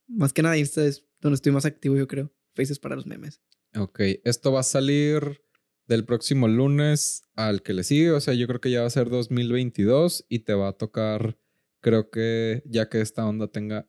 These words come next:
Speaker 2: intro. Porque
Speaker 1: Ok. Ah,
Speaker 2: quiero
Speaker 1: mira, excelente. Nos va a tocar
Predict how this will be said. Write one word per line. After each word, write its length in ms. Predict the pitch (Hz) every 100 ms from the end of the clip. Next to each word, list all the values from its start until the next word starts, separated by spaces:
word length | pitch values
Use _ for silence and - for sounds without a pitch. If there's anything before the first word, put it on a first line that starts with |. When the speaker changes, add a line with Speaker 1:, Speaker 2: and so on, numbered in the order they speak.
| _
Speaker 2:
intro. 440 | 101 95 87 82 _ _ _ _ _ -
Porque 240 | - 160
Speaker 1:
Ok. 60 | 185 160 277
Ah, 60 | 160
Speaker 2:
quiero 140 | 160
Speaker 1:
mira, 120 | 185
excelente. 520 | 165 - 160 165 - 175
Nos 140 | 151
va 60 | 143
a 40 |
tocar 580 | 160 160 151 151 147